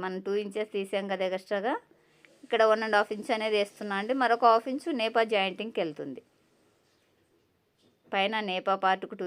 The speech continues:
ఇంచెస్ తీసాము, కింద కాళ్ళ దగ్గర టూ ఇంచెస్ తీసాము కదా, కాళ్ళ దగ్గర వన్ అండ్ హాఫ్ ఇంచు వాడుకున్నాము, నేపా దగ్గర వన్ అండ్ హాఫ్ ఇంచు వాడుతున్నాం. మరి హాఫ్ హాఫ్ ఇంచు ఏమైందంటే మన ప్యాంటు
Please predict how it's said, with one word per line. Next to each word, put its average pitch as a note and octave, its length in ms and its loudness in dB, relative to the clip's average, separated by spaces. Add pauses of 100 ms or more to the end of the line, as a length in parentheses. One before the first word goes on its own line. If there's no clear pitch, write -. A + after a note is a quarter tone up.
(120)
ఇంచెస్ F#3 340 -6
తీసాము, F3 440 -4 (240)
కింద B3+ 200 -2 (140)
కాళ్ళ A3 240 8
దగ్గర B3 220 0
టూ A#3 40 -2 (100)
ఇంచెస్ G#3+ 300 -6
తీసాము G#3 380 -6
కదా, A#3+ 140 0 (880)
కాళ్ళ A3+ 240 10
దగ్గర A#3+ 260 4
వన్ A3 120 0
అండ్ G#3+ 140 4
హాఫ్ A#3 160 2
ఇంచు G#3+ 260 -8
వాడుకున్నాము, G#3 600 2 (640)
నేపా A3+ 300 2
దగ్గర A3 240 2
వన్ G#3 140 -2
అండ్ F#3+ 140 2
హాఫ్ F#3+ 160 -2
ఇంచు G3 200 -8
వాడుతున్నాం. E3 540 -2
మరి G#3 220 -2
హాఫ్ G3+ 200 4
హాఫ్ G#3 180 0
ఇంచు G#3 220 -6
ఏమైందంటే F#3+ 540 -6 (960)
మన A3 140 0 (160)
ప్యాంటు A3 460 6